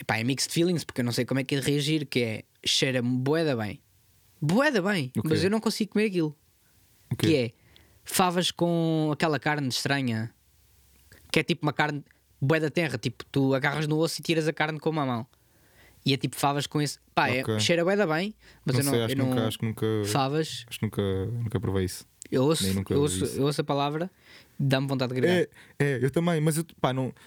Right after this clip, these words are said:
Speaker 2: não sei, a última vez que eu comi favas deve ter sido tipo há s-, de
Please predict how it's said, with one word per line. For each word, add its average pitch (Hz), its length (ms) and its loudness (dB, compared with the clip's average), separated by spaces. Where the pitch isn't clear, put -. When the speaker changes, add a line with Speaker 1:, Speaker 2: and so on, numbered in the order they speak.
Speaker 2:
não 190 80 2
sei, 202 220 2
a 170 60 4
última 160 260 2
vez 170 100 0
que 175 80 0
eu 160 40 0
comi 160 160 2
favas 151 280 0
deve 151 140 0
ter 165 80 -2
sido 151 180 -4
tipo 143 220 -2
há 147 240 0
s-, - 420 -2
de 107 160 -2